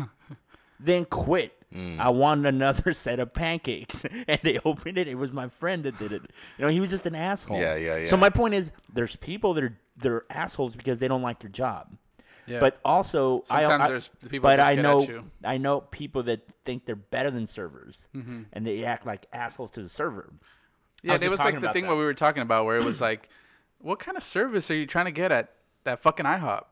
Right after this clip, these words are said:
Speaker 1: Like, what kind of, like, red carpet fucking service are you trying to get here?" Like,
Speaker 2: Yeah.
Speaker 1: it, I, I, I, 'cause I served at ihop, and that shit was, it's tough, man.
Speaker 2: So I knew you were in the,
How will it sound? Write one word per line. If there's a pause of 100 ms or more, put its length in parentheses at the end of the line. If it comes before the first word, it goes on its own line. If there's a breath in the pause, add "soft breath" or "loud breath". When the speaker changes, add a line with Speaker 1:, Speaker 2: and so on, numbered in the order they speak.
(400)
Speaker 1:
Like,
what
kind
of,
like,
red
carpet
fucking
service
are
you
trying
to
get
here?"
Like,
Speaker 2:
Yeah. (760 soft breath)
Speaker 1:
it, (380)
I,
I,
I,
'cause
I
served
at
ihop,
and
that
shit
was, (560 soft breath)
it's
tough,
man.
Speaker 2:
So
I
knew
you
were
in
the,